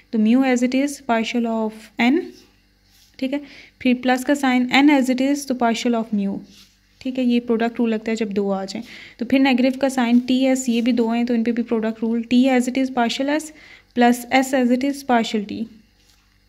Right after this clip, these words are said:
ठीक हो गया। अब negative sign इनके अंदर multiply कर देते हैं तो partial u bar minus mu sigma n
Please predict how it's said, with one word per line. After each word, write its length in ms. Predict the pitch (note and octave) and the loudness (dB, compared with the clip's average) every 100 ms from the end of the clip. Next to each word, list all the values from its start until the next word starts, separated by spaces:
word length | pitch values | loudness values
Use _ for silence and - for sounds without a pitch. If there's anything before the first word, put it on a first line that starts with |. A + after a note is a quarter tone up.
| _ _ | _ _
ठीक 120 | C#4 | -4
हो 60 | C4 | 0
गया। 200 | B3 B3+ - - - | 0 -2 -12 -20 -6
अब 60 | B3 | 2
negative 380 | A#3+ B3 B3 C4+ | 4 4 0 -2
sign 340 | C4+ B3 A#3+ | 0 2 2
इनके 300 | A#3+ A#3 B3 | 2 0 0
अंदर 240 | A#3 A3+ B3 | -2 2 2
multiply 420 | A#3+ A#3+ B3 B3 | 2 0 0 -2
कर 180 | A#3+ A#3 | 0 -2
देते 240 | A3+ A3+ | -2 -2
हैं 320 | A3 G#3+ A3 - | -2 -2 -6 -8
तो 80 | A3 | -6
partial 400 | A3 A3 - C4 A#3+ | -4 -4 -2 0 2
u 80 | A#3 | 0
bar 160 | A3+ A3+ | 0 0
minus 420 | A3 G#3 A3 A#3+ - - - - - | -2 -2 -4 -4 -8 -20 -20 -20 -2
mu 340 | A#3 A3+ A#3 A#3 - - _ - | 0 2 0 -2 -8 -20 _ -14
sigma 360 | A#3 A3 G#3+ A3 G#3+ | -10 -6 -4 -4 -2
n 140 | A3 | -4